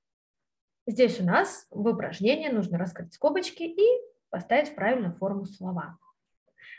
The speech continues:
Маме и Каролина любим спацировать по Кракове и робить здjęcia. Маме и Каролина любят прогуливаться по Кракову и делать снимки.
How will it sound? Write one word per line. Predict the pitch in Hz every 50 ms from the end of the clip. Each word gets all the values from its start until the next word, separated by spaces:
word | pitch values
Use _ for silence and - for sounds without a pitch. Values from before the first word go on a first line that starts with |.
| _ -
Маме | 208 233 302 403 403 392 381
и | - 269
Каролина | 269 233 208 202 185 180 170 165 160 160 170 214 269 302 - _ _ _ _ _ -
любим | - 214 262 359 403 392 381 359
спацировать | - - - 196 180 - - 196 202 240 294 302 294 285 - - - -
по | 277 330 330
Кракове | - 262 254 247 - - - 180 175 160 160 196 247 311 349
и | - 247 220
робить | 190 180 185 202 220 214 240 220 -
здjęcia. | 208 185 175 170 196 185 196 196 190 170 - - - - - - _ -
Маме | - 208 214 208 196 180 165
и | 170
Каролина | - 180 202 240 330 381 370 330
любят | 262 240 277 254 208 190 - - -
прогуливаться | - 208 202 220 226 196 170 - - - - - -
по | - 170 170
Кракову | 165 170 165 185 240 311 349 349 392 370 370 381 370 - - - - - -
и | 359
делать | 294 208 190 180 180 180 -
снимки. | - - 180 180 170 - - - 175 170 180